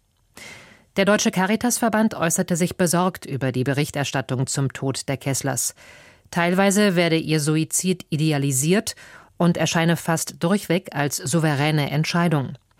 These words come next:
Inwieweit er jedoch als Ausdruck von Ausweglosigkeit zu werten sei, gegen die das soziale Umfeld hätte etwas tun können,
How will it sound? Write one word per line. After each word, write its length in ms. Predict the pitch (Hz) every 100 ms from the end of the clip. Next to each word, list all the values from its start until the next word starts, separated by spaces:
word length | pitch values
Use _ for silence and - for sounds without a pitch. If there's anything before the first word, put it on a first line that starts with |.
| - - - - _
Inwieweit 560 | 196 202 190 208 202 -
er 120 | 208
jedoch 360 | 214 214 202
als 300 | - 151 151
Ausdruck 500 | - 165 202 - 196
von 220 | - 170 160
Ausweglosigkeit 1080 | 156 233 - 170 - 139 131 127 - 127
zu 200 | - 156
werten 320 | 131 127 - 139
sei, 260 | 131 127
gegen 380 | 127 143 139 135
die 100 | 143
das 220 | 139 131
soziale 420 | 147 131 156 143
Umfeld 560 | 139 185 226 - 139 131
hätte 220 | 147 139
etwas 320 | 135 - 135
tun 280 | - 202 202
können, 340 | 190 151 147